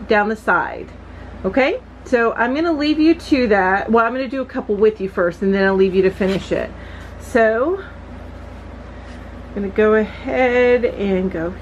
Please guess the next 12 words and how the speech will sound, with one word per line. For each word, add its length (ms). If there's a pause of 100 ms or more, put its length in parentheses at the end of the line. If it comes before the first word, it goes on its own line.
here. 540 (3500)
Single 420
crochet, 640 (760)
chain 480
two, 360 (2500)
and 160
then 400
single 320
crochet 520
into 300
the 120
same 520